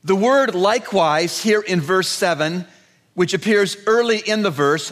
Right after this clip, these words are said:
points us back to the previous verses. This verse seven is calling all born-again husbands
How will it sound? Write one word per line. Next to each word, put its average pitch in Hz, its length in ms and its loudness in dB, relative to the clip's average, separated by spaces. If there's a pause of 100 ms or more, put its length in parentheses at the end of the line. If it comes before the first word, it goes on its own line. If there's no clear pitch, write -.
points 247 420 -2
us 202 220 0
back 160 580 0 (220)
to 202 140 0
the 196 60 2
previous 220 580 -2
verses. 151 640 -4 (520)
This 220 360 0
verse 220 360 0
seven 190 480 -2
is 170 200 -4
calling 196 540 -2
all 220 440 2
born-again 202 520 0
husbands 165 580 -2